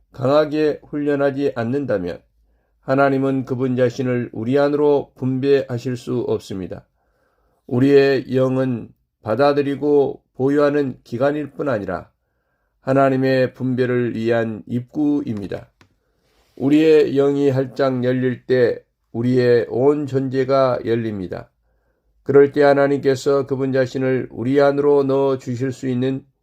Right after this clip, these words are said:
길이 생깁니다. 하나님의 분배는 우리의 동역에 달려 있습니다. 그리고 우리의 동역은 우리의 영을 훈련하는 것입니다.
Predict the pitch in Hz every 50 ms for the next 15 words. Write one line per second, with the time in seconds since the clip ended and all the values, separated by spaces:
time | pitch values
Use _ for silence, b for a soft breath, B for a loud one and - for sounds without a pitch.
0 | _ _ _ - 135 120 131 127 123 123 117 110 - - 123 120 113 110 110 104
1 | 98 85 92 - - _ _ _ _ _ _ _ _ _ _ _ _ _ _ _
2 | _ _ - 135 143 143 135 139 135 135 135 131 123 123 127 123 127 127 131 131
3 | 131 120 104 - - _ _ _ _ _ _ _ - 107 117 120 139 147 151 151
4 | 151 147 135 135 - 131 135 139 139 139 131 135 143 139 135 131 131 127 131 131
5 | 127 127 127 123 117 - 120 - - 127 117 104 - 90 90 123 _ _ _ _
6 | _ _ _ _ _ _ _ _ _ _ _ _ _ - 123 135 135 135 143 143
7 | 143 139 135 139 143 143 139 139 135 131 131 135 135 139 135 123 139 139 131 127
8 | 110 - _ _ _ _ _ _ _ - - 120 123 135 147 147 143 143 139 131
9 | 110 107 113 131 143 151 156 160 160 143 113 - - _ _ _ _ - 147 151
10 | 151 151 147 143 143 143 143 143 135 123 104 - 110 101 90 85 - 90 -